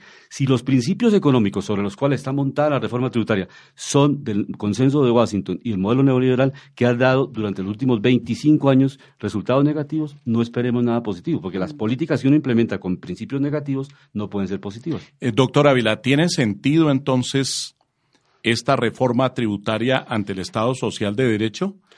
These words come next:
Speaker 1: No,
Speaker 2: Es, esa, es, esta, eh,
Speaker 1: no, está en
Speaker 2: esta
Speaker 1: contra,
Speaker 2: reforma
Speaker 1: es-, está en
Speaker 2: es un
Speaker 1: contravía.
Speaker 2: desarrollo
Speaker 1: No,
Speaker 2: del
Speaker 1: no, no.
Speaker 2: Estado social de derecho.
Speaker 1: No, está en contravía, justamente porque se, se ratifica. Digamos, el mismo Estados Unidos, el presidente Trump reconoce, por ejemplo, bajar aranceles,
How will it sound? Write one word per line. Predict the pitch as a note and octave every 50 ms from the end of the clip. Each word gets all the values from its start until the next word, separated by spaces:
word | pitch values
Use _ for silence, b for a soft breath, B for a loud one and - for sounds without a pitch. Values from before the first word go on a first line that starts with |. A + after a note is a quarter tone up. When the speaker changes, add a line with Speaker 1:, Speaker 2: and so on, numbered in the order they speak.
| b b b b b b _
Speaker 1:
No, | - A2+ B2
Speaker 2:
Es, | C3+ C3
esa, | D#3+ C#3+ A2+ - C3+ C3
es, | A#2+ B2 A#2+ A2+ B2
esta, | C3 C#3 C#3 B2 A#2+ A#2 - C3 B2+ C3+ D3 C3+ C3
eh, | B2 A#2 A2+ B2+ - B2+
Speaker 1:
no, | C#3
está | D3 C#3 D3 C#3+
en | C#3
Speaker 2:
esta | C3+ -
Speaker 1:
contra, | E3 - - D3+ C#3
Speaker 2:
reforma | C3+ C#3+ C#3+ C#3 B2+ B2+ C3 C3 B2+ B2
Speaker 1:
es-, | - C3
está | - - C3+
en | C3 - -
Speaker 2:
es | C3 C#3 C3
un | B2+
Speaker 1:
contravía. | - D3 C#3
Speaker 2:
desarrollo | C#3+ C#3 C3 - C3 A#2 A2 G2 G2 G#2+ C3 D3 D3 C3 B2+ A#2+
Speaker 1:
No, | A2+ A2
Speaker 2:
del | G#2+ G2+
Speaker 1:
no, | G2
no. | G2+
Speaker 2:
Estado | F#2 F2+ F2 B2 A#2+ C3 C3
social | A#2+ - A#2 G#2 - B2 A#2+ A2+
de | B2 A#2+
derecho. | A2+ A2 A2+ C3 C3 - G#3 A#3 - _
Speaker 1:
No, | A2+ A#2+
está | A2+ - C3
en | C3+
contravía, | C#3 F3+ F3+ F3+ F3+ F#3 G3+ A#3+ A#3+ C#3+
justamente | A2 A#2+ B2 - D#3 E3 E3+ D3+ C3 A#2
porque | A2+ G2+ - G#2+ G2 B B B B B
se, | _ - - D3 C#3+ C#3+
se | C#3 -
ratifica. | C#3 C3 C3 - C#3 B2 D#3 E3 C#3 A#2+ G2 b b b b b
Digamos, | - C3 C#3 C#3+ C#3 C#3 - - - - _ -
el | C#3+ D3 D3+
mismo | E3 F3 F#3+ G#3+
Estados | G3+ G3+ - E3+ E3+ F3 C3+
Unidos, | A#2+ A2 A2+ A2+ B2+ A#2+
el | A#2 G2+
presidente | G2 G2 F2+ - G2 F#2 A#2 A2+
Trump | - A2+ A2+ B2 - - - - - -
reconoce, | - - G2+ G#2 G2+ G2+ G2+ G#2+ A2+ G2+ G#2 F#2+
por | - G#2+
ejemplo, | G2+ - - A#2+
bajar | C3 C#3 B2+ F3 F#3+
aranceles, | G3+ F#3 E3 D3 D3+ F3+ F#3+ G#3 A3 G3 -